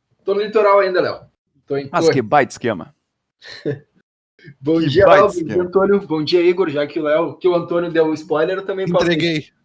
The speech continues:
Speaker 3: Entreguei.
Speaker 2: Entregasse.
Speaker 1: É.
Speaker 2: Entregasse. Mas não, tudo bem, tudo bem. Ele já vai falar agora. Nós já tivemos aqui com a gente na nossa bancada o Léo Fagundes, que é um aluno atual da etec Padre Landel de Moura.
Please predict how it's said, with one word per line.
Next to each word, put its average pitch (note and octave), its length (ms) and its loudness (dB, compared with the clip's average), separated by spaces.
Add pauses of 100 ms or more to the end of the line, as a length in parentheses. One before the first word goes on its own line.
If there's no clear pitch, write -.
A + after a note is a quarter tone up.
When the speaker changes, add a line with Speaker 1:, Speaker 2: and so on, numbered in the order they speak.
(140)
Speaker 3:
Entreguei. D3 260 -8
Speaker 2:
Entregasse. F3 760 4 (160)
Speaker 1:
É. E3+ 200 0
Speaker 2:
Entregasse. C3+ 800 0 (340)
Mas C3 220 4
não, F#3+ 160 6
tudo D3 180 -8
bem, E3+ 200 -2
tudo B2+ 160 -6
bem. D#3+ 120 2
Ele C3+ 100 0
já D3 120 4
vai F3 160 4
falar F3+ 680 4
agora. A3 680 4
Nós G3 160 2
já F#3 120 0
tivemos F#3 440 -2
aqui E3 180 -2
com F#3 80 -4
a D#3+ 60 4
gente D#3+ 200 -4
na E3 80 -4
nossa D#3+ 220 -2
bancada D#3+ 340 0
o D#3 40 0
Léo F3+ 200 6
Fagundes, E3+ 460 -2
que D#3+ 160 -2
é F#3 40 2
um A3+ 120 0
aluno F#3+ 260 0
atual F3 440 2
da F3+ 120 6
etec F3+ 360 0
Padre D#3 320 -2
Landel F3+ 340 0
de B2+ 160 -6
Moura. A3+ 380 4